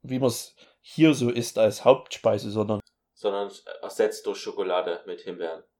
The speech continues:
Speaker 1: Genau, nee, in der,
Speaker 2: Okay.
Speaker 1: in der vietnamesischen Nudelsuppe, in der Pho, auch sehr gut. Ich bin ein riesen Nudelsuppen-Fan von verschiedenen Ländern.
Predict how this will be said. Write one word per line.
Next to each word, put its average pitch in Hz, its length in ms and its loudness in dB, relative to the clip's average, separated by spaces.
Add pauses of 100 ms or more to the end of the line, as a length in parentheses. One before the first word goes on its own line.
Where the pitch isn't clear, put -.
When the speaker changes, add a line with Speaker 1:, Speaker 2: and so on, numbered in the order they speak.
Speaker 1:
Genau, 135 440 -4 (100)
nee, 120 260 -2
in 117 120 0
der, 110 200 6
Speaker 2:
Okay. - 200 -8 (600)
Speaker 1:
in 117 220 2
der 120 320 6
vietnamesischen 131 960 2
Nudelsuppe, 139 840 0
in 117 120 -4
der 110 80 0
Pho, 160 580 2 (440)
auch 117 200 2
sehr - 320 2
gut. 107 340 -6 (200)
Ich - 80 -20
bin 110 100 -4
ein 107 60 -2
riesen 117 260 0
Nudelsuppen-Fan 113 760 -2 (140)
von 170 200 -6
verschiedenen 113 420 -4
Ländern. 110 380 -2